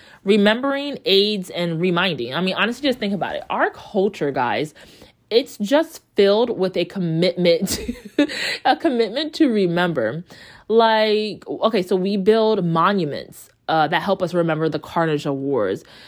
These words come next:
and to remember those who gave their lives to preserve our freedom. We take pictures of events, right? Uh, we take pictures of creation. We take pictures of loved ones to remember what we saw,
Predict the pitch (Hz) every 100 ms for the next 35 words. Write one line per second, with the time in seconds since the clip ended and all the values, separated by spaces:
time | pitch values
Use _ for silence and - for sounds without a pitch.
0 | - _ 190 190 180 190 180 185 202 180
1 | 170 165 170 156 151 151 151 147 151 160
2 | - 156 143 143 143 139 151 220 196 135
3 | 135 - _ 190 220 254 214 - - 220
4 | 214 208 180 160 165 165 151 156 123 -
5 | 156 151 180 175 - - - - 165 196
6 | 208 202 - 214 214 196 175 160 - 196
7 | 170 190 - 135 123 - 156 180 202 190
8 | - 202 214 175 156 143 156 190 151 127
9 | 147 202 165 156 151 180 269 208 156 151
10 | - 139 151 180 147 85